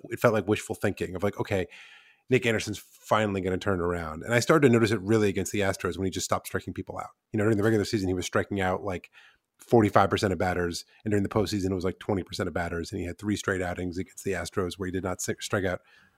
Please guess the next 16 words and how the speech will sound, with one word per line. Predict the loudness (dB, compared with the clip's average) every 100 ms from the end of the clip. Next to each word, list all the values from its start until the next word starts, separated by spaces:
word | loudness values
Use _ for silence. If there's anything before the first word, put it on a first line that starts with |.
| -4
a |
single | 0 2 2
batter, | 0 0 0
which, | -4 -4 0
yes, | 2 4
the | 2
Astros | 2 2 -4
are |
tough | -2 -4
to | -4
strike | -2 0
out, | 2 2
but, | -2
like, | -6 -4
that's | -4 -4
just | -6